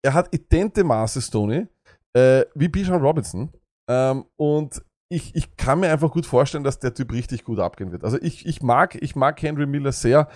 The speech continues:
ähm, und, äh, einfach das, das Investment und dazu ja auch die Fragezeichen davor.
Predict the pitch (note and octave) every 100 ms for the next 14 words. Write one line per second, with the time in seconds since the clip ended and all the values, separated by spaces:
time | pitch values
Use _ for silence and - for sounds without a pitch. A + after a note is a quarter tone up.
0 | - - - B2 - C#3 C#3 C3+ C3+ C3+
1 | C3 - - _ - - _ - - D#3+
2 | F3 C#3+ - E3 E3 C#3+ F3 - E3+ D#3
3 | - G3+ A3+ - - - A#2 D3+ - E3
4 | D#3+ - E3